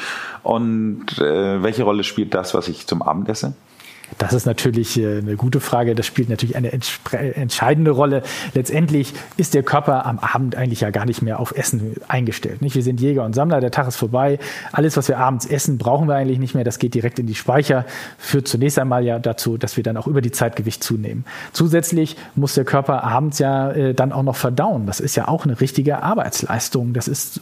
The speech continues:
Speaker 2: unfassbar anstrengend. Und wenn wir eben besonders schwer das Essen am Abend, das kennt jeder, nach einer Betriebsfeier schwer gegessen, dann ist die Nacht, äh, natürlich auch entsprechend schlecht.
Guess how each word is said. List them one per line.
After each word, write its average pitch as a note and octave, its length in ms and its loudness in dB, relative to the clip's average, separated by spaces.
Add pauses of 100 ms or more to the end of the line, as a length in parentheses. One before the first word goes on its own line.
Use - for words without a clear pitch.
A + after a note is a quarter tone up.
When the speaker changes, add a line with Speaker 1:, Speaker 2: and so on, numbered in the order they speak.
Speaker 2:
unfassbar E3+ 500 0
anstrengend. C#3+ 560 -2 (280)
Und C3 100 2
wenn D#3 100 4
wir D#3 100 2
eben C#3+ 180 2
besonders C3+ 420 2
schwer D#3+ 320 2
das - 180 -2
Essen D3+ 340 0
am C3 140 0
Abend, C3 300 0
das - 100 -2
kennt G#2+ 220 -2
jeder, B2+ 340 2 (240)
nach - 80 -2
einer A2+ 160 0
Betriebsfeier B2+ 760 2 (200)
schwer C#3 300 2
gegessen, B2 540 2
dann A2+ 300 0
ist - 200 -4
die A2+ 100 2
Nacht, - 380 0 (380)
äh, B2 200 4 (140)
natürlich A#2 520 2
auch - 180 -2 (120)
entsprechend B2 500 2
schlecht. - 460 0